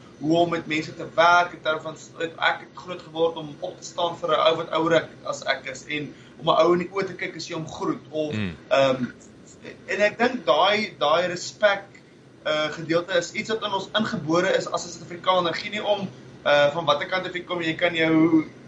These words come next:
Speaker 1: jou grootste stout gat by die skool sal altyd nog 'n, 'n, 'n, 'n leier of, uh, met respek het teenoor 'n ouer mens.
Speaker 2: Mm.
Speaker 1: En, uh, en ek dink dit is wat in Suid-,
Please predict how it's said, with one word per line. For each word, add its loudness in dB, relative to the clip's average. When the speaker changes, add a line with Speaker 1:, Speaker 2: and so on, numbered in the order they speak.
Speaker 1:
jou -6
grootste -2
stout 4
gat 2
by -10
die -4
skool 2
sal 2
altyd 2
nog -4
'n, 6
'n, -8
'n, -6
'n -6
leier 4
of, 4
uh, 2
met -6
respek 0
het -8
teenoor -6
'n 4
ouer 0
mens. -6
Speaker 2:
Mm. -8
Speaker 1:
En, 0
uh, 4
en -4
ek 0
dink 2
dit -2
is -2
wat 0
in 0
Suid-, -8